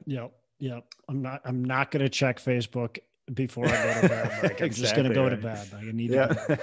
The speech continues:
Speaker 2: <laughs>
Speaker 1: That's good.
Speaker 2: Easier said
Speaker 1: Um,
Speaker 2: than done sometimes.
Speaker 1: yeah, definitely,
Speaker 2: <laughs>
Speaker 1: definitely. Um,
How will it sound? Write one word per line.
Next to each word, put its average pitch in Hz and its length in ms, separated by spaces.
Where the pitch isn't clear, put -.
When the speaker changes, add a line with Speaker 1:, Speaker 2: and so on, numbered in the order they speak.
Speaker 2:
<laughs> - 100
Speaker 1:
That's 113 160
good. 104 260
Speaker 2:
Easier 123 240
said 151 240
Speaker 1:
Um, - 40
Speaker 2:
than 117 120
done 113 200
sometimes. 101 460
Speaker 1:
yeah, 147 200
definitely, 131 500
Speaker 2:
<laughs> - 80
Speaker 1:
definitely. 113 340
Um, 147 640